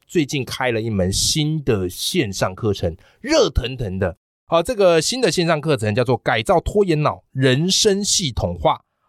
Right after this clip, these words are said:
之怡慧老师的原子习惯实践指南》。我相信《原子习惯》这本书大家都有看过，对吧？一讲到原子习惯，大家说：“我知道，我知道，我知道。”但是我想要接下去问一个灵魂拷问哦，你看过真的照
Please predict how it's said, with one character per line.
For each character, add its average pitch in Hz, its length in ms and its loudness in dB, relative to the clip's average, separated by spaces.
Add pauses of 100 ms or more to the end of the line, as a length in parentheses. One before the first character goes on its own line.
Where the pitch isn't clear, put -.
之 - 460 -2
怡 170 260 2
慧 214 180 6
老 120 200 4
师 107 120 -2
的 139 140 0
原 104 320 -2
子 117 220 -2
习 95 320 -2
惯 123 200 0
实 - 300 -4
践 98 260 -2
指 92 220 -4
南》。 80 180 -12 (380)
我 247 80 4
相 277 140 2
信 254 160 -2
《原 190 140 2
子 185 120 -2
习 113 140 0
惯》 151 100 0
这 165 80 -4
本 110 120 -4
书 113 100 -2
大 120 80 0
家 113 80 -2
都 117 60 0
有 107 80 2
看 95 260 -6
过， 92 260 -2 (140)
对 190 100 2
吧？ 214 160 2
一 214 80 -8
讲 190 140 -2
到 202 60 -2
原 214 100 0
子 196 60 -6
习 196 40 2
惯， 196 140 2
大 208 60 2
家 208 40 2
说 220 80 0 (100)
：“我 233 60 6
知 240 140 -8
道， 311 140 4
我 220 120 4
知 277 140 -10
道， 311 140 2
我 151 100 0
知 214 140 -6
道。” 214 200 0 (380)
但 277 180 4
是 196 120 -2
我 165 120 4
想 143 140 0
要 117 60 2
接 160 120 -2
下 160 200 2
去 127 360 -2 (280)
问 165 180 0
一 139 60 -6
个 123 100 2
灵 107 180 0
魂 110 220 0
拷 - 160 -2
问 90 300 0
哦， 76 140 -16 (520)
你 214 100 2
看 165 280 -2
过 120 160 0
真 127 200 -2
的 123 120 0
照 123 200 0